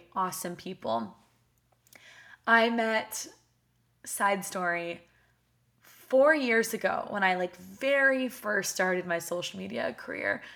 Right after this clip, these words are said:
uh, or, you know, diving into social media. I met this girl.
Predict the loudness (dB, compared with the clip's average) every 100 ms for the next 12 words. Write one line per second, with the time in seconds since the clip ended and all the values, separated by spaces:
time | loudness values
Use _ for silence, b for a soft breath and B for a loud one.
0 | B B B -4 -2 0 0 -2 -4 -6
1 | -8 -6 -4 -6 -8 -6 -4 -4 -6 -6
2 | -6 -4 -2 -2 -4 -20 b b b _
3 | 6 8 8 6 4 2 0 -8 _ _
4 | _ -4 0 0 2 0 0 0 2 2
5 | 0 -4